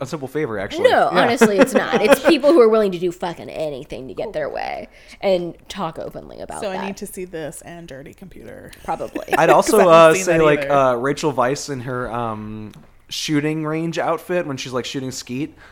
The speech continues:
Speaker 1: is not that different from Blake Lively in her tuxedos either. She has some,
Speaker 2: Yeah,
Speaker 1: like,
Speaker 2: she's
Speaker 1: masculine
Speaker 2: wearing,
Speaker 1: energy and
Speaker 2: yeah, she's wearing, like, an extremely fitted, uh, riding dress with a divided skirt, which is essentially a pantsuit.
Speaker 1: But yeah, delicious, like,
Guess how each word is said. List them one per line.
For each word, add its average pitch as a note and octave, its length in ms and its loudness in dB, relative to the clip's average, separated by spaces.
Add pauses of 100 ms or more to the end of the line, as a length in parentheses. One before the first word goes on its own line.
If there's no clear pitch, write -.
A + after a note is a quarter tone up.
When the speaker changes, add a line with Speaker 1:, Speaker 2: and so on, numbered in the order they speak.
(200)
Speaker 1:
is C3+ 120 -4
not C3+ 200 2
that C3 100 0
different B2+ 240 -4
from C3 100 -6
Blake A#2 160 -2
Lively A#2 280 -4
in A2 80 -6
her A2 60 -8
tuxedos A2 540 -10
either. G#2 220 -8
She C#3+ 120 -6
has C#3 100 -6
some, - 80 6
Speaker 2:
Yeah, - 80 4
Speaker 1:
like, - 80 4
Speaker 2:
she's B3 100 0
Speaker 1:
masculine D#4+ 280 4
Speaker 2:
wearing, - 120 2
Speaker 1:
energy B3+ 480 -4
and - 80 -4
Speaker 2:
yeah, A3 140 6
she's B3 200 -2
wearing, D4 260 0
like, C4+ 180 2
an B3 60 0
extremely G#3+ 1000 0 (300)
fitted, F#3+ 760 0
uh, E3+ 280 0
riding F3+ 400 -2
dress E3+ 320 -4
with E3+ 80 -8
a F3 40 -6
divided D#3 440 -8
skirt, - 340 -10
which F#3 140 -8
is G#3+ 100 -4
essentially A#3+ 400 -4
a - 60 -6
pantsuit. - 460 -16 (680)
Speaker 1:
But D#3 80 2
yeah, D3 160 4
delicious, D3 800 0
like, B2+ 420 -2